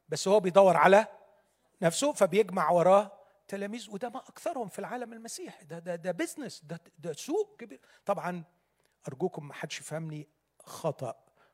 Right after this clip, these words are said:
هناك معلمين اتقياء، والكنيسه نشكر رب لم تحرم طول عصرها من خدام، وهنا في هذه البلد وفي بلاد اخرى يوجد خدام عظماء واتقياء،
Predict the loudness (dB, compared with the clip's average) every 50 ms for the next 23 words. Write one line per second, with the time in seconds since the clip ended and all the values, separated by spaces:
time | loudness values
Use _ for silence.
0 | _ _ -10 -4 -2 0 0 -2 -2 -6 -6 -6 -8 -8 -8 -8 -8 -10 -10 -10
1 | -12 -12 -12 -14 -16 -16 -16 -14 -10 -10 -8 -8 -8 -10 -10 -12 -12 -14 -14 -14
2 | -14 -12 -10 -8 -8 -8 -8 -8 -8 -8 -8 -8 -8 -8 -8 -6 -6 -4 -2 -2
3 | -4 -4 -2 -2 -2 -2 -2 -2 -2 -2 -2 0 0 -2 -2 -2 -4 -6 -12 -10
4 | -8 -8 -6 -6 -8 -8 -10 -16 -14 _ -4 -2 -2 -2 0 2 4 4 4 4
5 | 0 -8 -12 -14 _ _ _ _ _ _ _ -10 -8 -8 -6 -6 -6 -2 2 2
6 | 2 2 0 -4 -8 -8 -6 0 4 4 6 6 6 2 0 0 0 4 4 4
7 | 4 4 2 -2 0 0 0 0 0 0 -2 -2 -4 -4 -4 -4 -6 0 4 6
8 | 6 6 6 4 0 0 -2 -2 -6 -2 -2 0 2 0 0 0 -2 -4 -4 -4
9 | -6 2 6 10 12 12 10 10 6 -2 -14 -20 _ _ _ _ _ _ _ -6
10 | 0 0 2 4 4 4 4 6 6 4 4 2 0 -2 -2 -2 -6 -10 -8 -4
11 | -2 0 0 0 -2 -4 -10